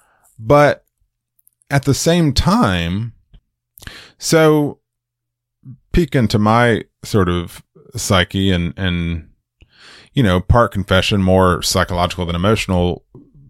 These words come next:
perhaps. But sometime recently, my wife and I were talking, and, and I was coming to sort of some self-awareness, and I'm, I'm, I'm abandoning a lot of nuance just to get, kinda get to the point. And I said,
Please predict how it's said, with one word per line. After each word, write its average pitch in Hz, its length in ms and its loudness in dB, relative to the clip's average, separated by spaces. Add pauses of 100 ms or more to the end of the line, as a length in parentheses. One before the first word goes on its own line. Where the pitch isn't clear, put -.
perhaps. 90 420 -4
But 101 520 -2 (720)
sometime 110 460 -6
recently, 95 300 -2
my 80 120 -6
wife 82 220 -2
and 85 80 -6
I 80 80 -4
were 82 100 -4
talking, 82 640 -4
and, 76 220 -10
and 78 400 -10 (1300)
I 107 180 0
was 95 380 -4 (160)
coming 151 440 0
to 92 100 0
sort 98 260 0
of 85 80 0
some 87 320 -2
self-awareness, 95 1160 0 (640)
and 101 220 0
I'm, 95 160 -4
I'm, 92 360 -6
I'm 90 400 -4 (320)
abandoning 101 480 0
a 90 40 -2
lot 90 140 0
of 87 60 0
nuance 90 380 0
just 90 140 -4
to - 40 -4
get, 82 200 -6
kinda 92 160 -2
get 82 100 -2
to 82 60 -10
the 78 80 -12
point. 135 360 0
And 98 80 -6
I 95 100 0
said, 101 420 2